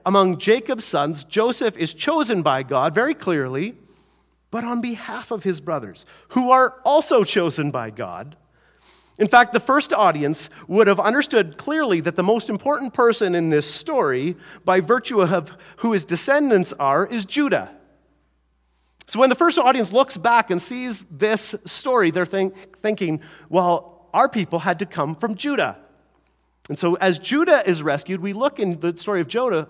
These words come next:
Joseph, how does that come about? Well, God chooses to make Joseph a sort of a savior to rescue Judah, who's more important. The, the original audience knows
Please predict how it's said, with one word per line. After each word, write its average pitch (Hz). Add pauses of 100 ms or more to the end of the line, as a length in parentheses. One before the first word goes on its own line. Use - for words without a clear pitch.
Joseph, 180 (400)
how 226
does 208
that 220
come 240
about? 254
Well, 156
God 156
chooses 180 (640)
to 233
make 214
Joseph 175 (500)
a 180
sort 190
of 180
a 160
savior 165 (120)
to 214
rescue 190 (300)
Judah, 180
who's 165
more 160
important. 170 (1120)
The, 160
the 202
original 247
audience 165
knows 170